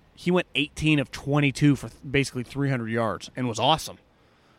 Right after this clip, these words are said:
The Rams game, which was on Saturday night, he was awesome. And everyone, like, I, I felt like everyone was on board. Like, "Yeah, he's a really good player." And then he just does, not that he, he actually,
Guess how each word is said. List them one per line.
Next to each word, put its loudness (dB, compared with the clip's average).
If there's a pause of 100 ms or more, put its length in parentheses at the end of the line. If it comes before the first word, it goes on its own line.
(140)
The 6
Rams 4
game, -4
which -2
was 2
on 2
Saturday 2
night, -2 (340)
he 2
was 2
awesome. -2 (580)
And 4
everyone, 2 (100)
like, -8
I, 0
I 2
felt 2
like 0
everyone 4
was 0
on 4
board. 2
Like, -6
"Yeah, 4
he's 0
a -2
really 6
good 4
player." 0 (380)
And 4
then 4
he 0
just -2
does, 4 (320)
not 2
that -6
he, -4
he 2
actually, 0